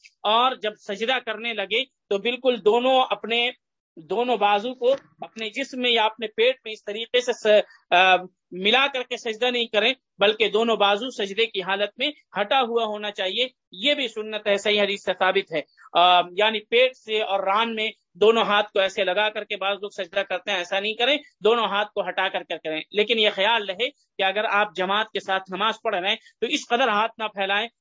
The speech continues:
کہ آپ کے آزو بازو نماز پڑھنے والے کو تکلیف ہو رہی ہو، اتنا پھیلائیں کہ وہ جو پیٹ میں اور، آ، ران میں جو لگنے والی بات ہے اس سے آپ کو، آ، اس سے دوری اختیار کریں، تاکہ اس سے دور اپنے دونوں ہاتھوں کو کریں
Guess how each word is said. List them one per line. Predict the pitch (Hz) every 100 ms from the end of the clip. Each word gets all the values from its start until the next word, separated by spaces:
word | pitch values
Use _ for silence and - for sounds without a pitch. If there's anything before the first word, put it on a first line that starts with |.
| -
کہ | 226
آپ | 247 240 -
کے | 220
آزو | 202 202 226
بازو | 202 196 214
نماز | 180 202 208
پڑھنے | 208 190 220
والے | 190 196
کو | 226
تکلیف | 202 180 196 220 202
ہو | 202
رہی | 185 175
ہو، | 226 247 - 220
اتنا | 226 269 240
پھیلائیں | 214 208 226 269
کہ | - 247 254
وہ | 208
جو | 214 214
پیٹ | 208 _ - 226 254 233
میں | 247
اور، | 262 _ 185 196
آ، | 202 196 190 180 180 _ - 175
ران | 214 247 247
میں | 220
جو | 208
لگنے | 208 226 226
والی | 202 202
بات | 185 277 - 190
ہے | 208 _ -
اس | 269 -
سے | 269 262 311 -
آپ | 196 220 220
کو، | 226 226 277 - -
آ، | 185 196
اس | 254 -
سے | 277
دوری | 226 247 247
اختیار | 220 214 214 208
کریں، | 208 247
تاکہ | 240 202 208 214 _ _
اس | 226 -
سے | 214
دور | 233 233
اپنے | 214 208
دونوں | 202 202
ہاتھوں | 185 202 233
کو | 220
کریں | 202 226